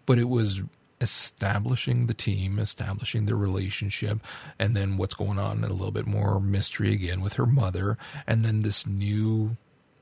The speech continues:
thing that's going on here with this freaking monk-looking dude. But, and the fighting was awesome to look at. The art is so bloody good.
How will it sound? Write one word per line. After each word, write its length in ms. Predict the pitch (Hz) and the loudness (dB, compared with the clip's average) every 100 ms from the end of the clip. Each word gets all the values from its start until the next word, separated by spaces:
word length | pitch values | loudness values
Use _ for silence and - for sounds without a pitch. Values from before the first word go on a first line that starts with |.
| _ _ _ _ _ _ _ | _ _ _ _ _ _ _
thing 400 | - - 117 104 | -14 0 2 2
that's 160 | 104 98 | 2 0
going 300 | - 107 104 | 0 0 0
on 200 | 98 95 | 0 -2
here 260 | 107 113 107 | 0 0 0
with 140 | 104 | -2
this 120 | 98 | -4
freaking 300 | - 117 110 | -6 -4 -2
monk-looking 600 | 98 101 110 110 101 98 | -2 0 0 0 -2 -2
dude. 320 | 92 90 98 107 _ _ _ _ _ _ - | -4 -4 -6 -8 _ _ _ _ _ _ -8
But, 300 | 113 104 104 - - - - - | 0 2 2 0 -10 -20 -14 -2
and 120 | 110 | 0
the 60 | 107 | 0
fighting 500 | - 101 113 117 104 | -2 0 2 2 0
was 400 | 92 - - - - _ - | 0 0 -2 -4 -16 _ -10
awesome 340 | - - 110 | -2 0 0
to 140 | - | -2
look 300 | 107 95 101 | -4 -4 -6
at. 220 | 104 107 - | -4 -4 -4
The 120 | - | -8
art 280 | - 135 135 | -4 -4 -4
is 100 | - | -6
so 440 | - - 131 127 123 | -6 -4 -4 -4 -4
bloody 500 | - 107 98 113 98 - | -8 -4 -2 -4 -6 -8
good. 480 | 92 98 98 92 | -6 -4 -4 -6